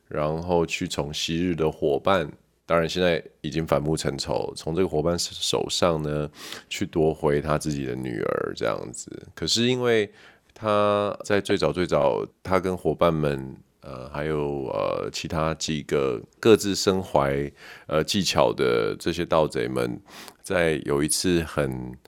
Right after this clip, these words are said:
大的一个 haste，就是结案当中，他不小心被抓了，然后所以导致呢，他在监牢里面待了，其实也没很久啊，不是才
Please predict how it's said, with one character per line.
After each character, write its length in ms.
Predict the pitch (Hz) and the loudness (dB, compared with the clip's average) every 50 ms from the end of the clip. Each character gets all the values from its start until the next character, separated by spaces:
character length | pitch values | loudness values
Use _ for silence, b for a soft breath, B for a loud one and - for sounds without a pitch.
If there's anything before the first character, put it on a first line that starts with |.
| _ _ | _ _
大 260 | - 95 87 76 73 | 2 4 4 4 4
的 140 | 69 71 71 | 2 0 -2
一 100 | 73 73 | -4 -2
个 140 | 73 76 73 | -2 -2 -2
haste， 800 | 71 - - - - - 101 90 82 76 - - - - - - - - _ | -2 -6 -10 -14 -4 0 2 2 2 2 0 -2 -2 -2 -4 -6 -8 -10 _
就 160 | - - 82 | -6 -4 -2
是 480 | 73 78 78 76 73 73 71 71 69 69 B B B B B B B B B B B - _ | -2 -2 -2 -4 -4 -4 -6 -6 -8 -12 B B B B B B B B B B B -14 _
结 220 | - - 82 82 | -4 0 2 2
案 260 | 87 98 104 92 87 | 4 4 4 2 0
当 320 | 78 - 80 80 82 82 80 | 0 0 0 0 0 -2 -2
中， 380 | - 78 73 73 73 76 76 76 | -2 -2 -2 -2 -4 -6 -8 -6
他 160 | - 82 78 - _ _ | -6 -6 -6 -6 _ _
不 100 | - 104 | 2 2
小 140 | 101 71 64 | 2 2 0
心 160 | 60 67 69 | -2 -2 -2
被 100 | 69 69 - | -2 -2 -2
抓 260 | - - - - 50 | -4 -6 -6 -4 -2
了， 360 | 50 50 50 - - - 80 _ _ _ - - - - - - | -2 -2 -4 -6 -10 -14 -18 _ _ _ -20 -20 -20 -20 -8 -4
然 80 | 78 | -2
后 40 | 76 | 0
所 140 | 76 87 82 | 2 4 2
以 40 | 78 | 4
导 180 | - 76 73 | 4 2 2
致 180 | 73 - 85 85 | 2 2 2 2
呢， 220 | 82 76 73 76 73 | 2 2 2 0 0
他 140 | - 78 76 | 0 0 2
在 200 | 80 78 78 76 | 2 2 2 2
监 240 | 73 - - 80 78 | 0 0 0 0 2
牢 160 | 76 71 69 | 2 0 0
里 100 | 69 69 | -2 -2
面 180 | 69 71 73 71 71 | -4 -2 -4 -2 0
待 200 | - 73 71 69 | 2 2 2 2
了， 280 | 69 69 69 - - - | 2 0 -2 -4 -8 -10
其 160 | - - 143 | -8 -4 -2
实 40 | 170 | 0
也 40 | 151 | 2
没 140 | 120 107 | 2 2
很 100 | 101 107 | 2 2
久 180 | 110 - 117 92 85 | 0 0 0 0 0
啊， 120 | 82 82 - | -2 -6 -4
不 100 | - 101 | -4 -4
是 60 | - | -2
才 200 | - 92 87 85 | -2 -2 -2 -4